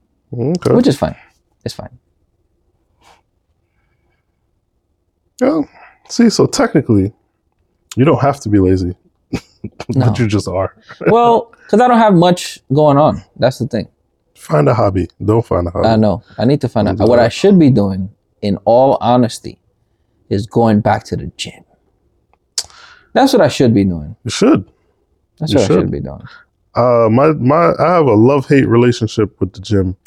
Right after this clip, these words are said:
Speaker 2: I think everyone has
Speaker 1: that
Speaker 2: a
Speaker 1: in-,
Speaker 2: love-hate
Speaker 1: that, uh,
Speaker 2: relationship with the
Speaker 1: involves
Speaker 2: gym.
Speaker 1: being very lazy.
Speaker 2: Well,
Speaker 1: 'Cause I didn't go after my cousin's wedding in July, which is the main reason I was going to the gym so often.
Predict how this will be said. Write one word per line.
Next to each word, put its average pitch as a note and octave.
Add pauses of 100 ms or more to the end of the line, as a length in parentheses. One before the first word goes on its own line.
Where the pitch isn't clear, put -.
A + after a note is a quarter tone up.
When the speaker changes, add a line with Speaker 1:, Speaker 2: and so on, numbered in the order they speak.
(140)
Speaker 2:
I -
think G3+
everyone A2+
has G#2
Speaker 1:
that A2+
Speaker 2:
a A2
Speaker 1:
in-, A2
Speaker 2:
love-hate -
Speaker 1:
that, -
uh, -
Speaker 2:
relationship G#2
with G2+
the G2+
Speaker 1:
involves G2+
Speaker 2:
gym. G2
Speaker 1:
being G2
very G2
lazy. F2+ (600)
Speaker 2:
Well, E3 (1040)
Speaker 1:
'Cause G2+ (220)
I A#2+
didn't C3+
go A2
after C3
my A#2 (100)
cousin's A2
wedding F#2 (1120)
in G2
July, F2+ (100)
which -
is F#2
the F2+
main G2
reason F2
I E2
was E2
going F2
to -
the F2
gym F2
so F2+
often. D#2+